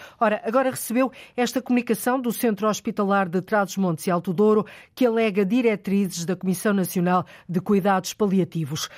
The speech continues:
No Conselho de Vila Pouca já corre um abaixo-assinado com mais de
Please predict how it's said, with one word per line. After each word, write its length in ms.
No 100
Conselho 600
de 40
Vila 300
Pouca 500
já 220
corre 400
um 100
abaixo-assinado 840
com 120
mais 380
de 160